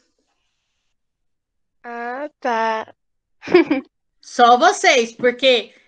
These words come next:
Speaker 2: aí algumas pessoas me mandaram essas notas aí. Eu vi umas notas, sabe? Nossa Senhora.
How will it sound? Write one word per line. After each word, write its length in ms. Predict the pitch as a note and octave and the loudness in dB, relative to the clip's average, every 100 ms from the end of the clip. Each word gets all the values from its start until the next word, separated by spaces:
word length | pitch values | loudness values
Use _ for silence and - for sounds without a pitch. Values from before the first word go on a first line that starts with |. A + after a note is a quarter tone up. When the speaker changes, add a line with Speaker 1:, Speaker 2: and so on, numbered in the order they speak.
| _ - | _ -6
Speaker 2:
aí 300 | G#3+ C4 D#4+ | 0 0 2
algumas 380 | E4 D#4 E4+ E4+ | 0 0 -4 -2
pessoas 400 | D#4 D#4 C#4 B3+ | -4 -2 -4 -4
me 120 | B3 | -6
mandaram 800 | A#3 G#3+ G3+ G#3+ C4 D#4 B3 A3 | -8 -6 -4 0 2 0 -2 -8
essas 360 | G3+ G3 G3 G3 | -10 -10 -12 -10
notas 500 | G3+ G3 F#3+ E3 E3 | -12 -12 -12 -14 -10
aí. 500 | F3+ C4+ C4 F3 _ _ _ _ _ _ _ _ _ _ _ _ _ _ - | -8 -6 -8 -10 _ _ _ _ _ _ _ _ _ _ _ _ _ _ -12
Eu 200 | F#3+ A3 | -10 -8
vi 200 | D4+ C#4 | -6 -6
umas 260 | G#3+ G3 | -6 -10
notas, 520 | G3 F#3 E3+ - F3 | -8 -8 -8 -12 -16
sabe? 340 | - F3+ F#3 F#3+ | -6 -4 -4 -8
Nossa 720 | F3+ F3 A3 B3 - - B3 | -12 -6 -4 -4 -8 -8 -8
Senhora. 760 | B3 C4 C4 A#3 F#3 D#3 D#3 | -8 -4 -4 -2 -6 -10 -16